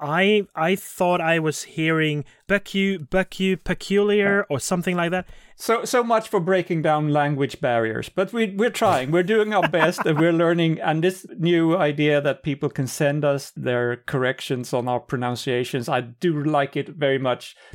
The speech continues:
Speaker 2: Please, if you hear us say <laughs> something else stupid, which is very likely,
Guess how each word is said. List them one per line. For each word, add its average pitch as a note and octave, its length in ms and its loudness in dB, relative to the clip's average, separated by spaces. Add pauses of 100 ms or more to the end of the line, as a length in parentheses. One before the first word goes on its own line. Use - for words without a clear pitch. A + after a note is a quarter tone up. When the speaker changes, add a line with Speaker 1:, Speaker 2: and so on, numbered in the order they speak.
Speaker 2:
Please, F3 340 -2 (100)
if D#3+ 240 0
you D3 120 2
hear D3 240 4
us C3+ 200 -2 (120)
say D3 400 0
<laughs> E3+ 80 0
something F#3+ 500 0
else G3+ 200 0
stupid, D#3 580 -2
which D3 200 -4
is C3 100 -4
very A#2+ 260 0
likely, B2 360 -2